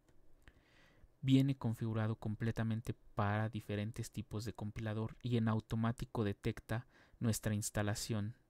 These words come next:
del compilador que tengamos instalado. Si estamos en Windows, va a detectar que tenemos Mictej y lo va a utilizar. Si estamos en Linux,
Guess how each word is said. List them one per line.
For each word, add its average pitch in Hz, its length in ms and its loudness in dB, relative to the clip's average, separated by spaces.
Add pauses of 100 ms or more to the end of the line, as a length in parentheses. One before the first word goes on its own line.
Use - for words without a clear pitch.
(100)
del 127 240 4
compilador 104 580 0
que - 100 -4
tengamos 101 460 -2
instalado. 113 640 -2 (640)
Si 107 220 2
estamos 113 580 2
en 117 140 4
Windows, 120 360 4
va 107 80 6
a 107 40 6
detectar 110 480 0
que - 100 -6
tenemos 101 460 -2
Mictej - 480 0
y 117 100 -2
lo 104 140 0
va 98 60 0
a 98 40 2
utilizar. 101 560 -4 (300)
Si - 120 -2
estamos 107 380 0
en 110 100 0
Linux, 117 300 -2